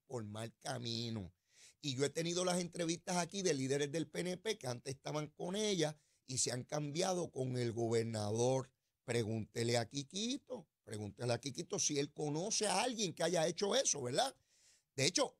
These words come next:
a las nueve de la mañana voy a tener a William Villafañe. La última vez que lo tuve en el programa, el martes pasado, ustedes saben que él está todos los martes conmigo,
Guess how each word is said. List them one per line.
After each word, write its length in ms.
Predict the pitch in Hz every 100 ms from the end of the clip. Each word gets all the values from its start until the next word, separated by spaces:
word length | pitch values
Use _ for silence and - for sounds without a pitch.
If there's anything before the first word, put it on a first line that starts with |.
| -
a 100 | 151
las 160 | 143
nueve 240 | 127 151 190
de 80 |
la 100 | 226
mañana 360 | 233 202 190 240
voy 160 | 185 175
a 100 | 170
tener 220 | 170 202
a 60 |
William 300 | 202 147 165
Villafañe. 720 | 175 196 190 - 208 196 120 131 _ _ _ _ _ _ _
La 100 | -
última 260 | 123 135 190
vez 80 | 202
que 120 | 220
lo 140 | 214
tuve 240 | 196 214 214
en 80 | 214
el 100 | 185
programa, 460 | 220 202 208 208
el 80 | 170
martes 280 | 143 135 -
pasado, 500 | - 165 226 254 175
ustedes 260 | - 117
saben 180 | - 120
que 60 | 110
él 80 | 127
está 180 | -
todos 220 | 127 127 127
los 80 |
martes 280 | 127 127 139
conmigo, 600 | - 170 202 208 156 190